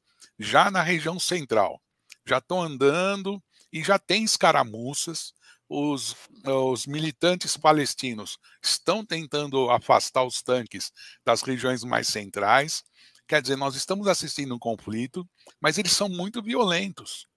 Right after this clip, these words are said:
E aí a gente se coloca, mais uma vez, na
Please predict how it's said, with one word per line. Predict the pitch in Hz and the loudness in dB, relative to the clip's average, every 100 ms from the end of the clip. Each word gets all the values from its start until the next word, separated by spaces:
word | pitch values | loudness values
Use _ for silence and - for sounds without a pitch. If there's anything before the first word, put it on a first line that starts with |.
| _ _ _ _ _ _ _ | _ _ _ _ _ _ _
E | 190 | 2
aí | 175 208 | 4 4
a | 269 | 2
gente | 214 220 | 0 -2
se | - 220 | -4 -6
coloca, | - 143 135 208 - | -2 2 2 2 -2
mais | 156 151 127 | -2 -2 -2
uma | 120 101 | -2 -2
vez, | 120 175 139 - - _ _ - | -2 -2 -2 -6 -10 _ _ 0
na | 160 | 2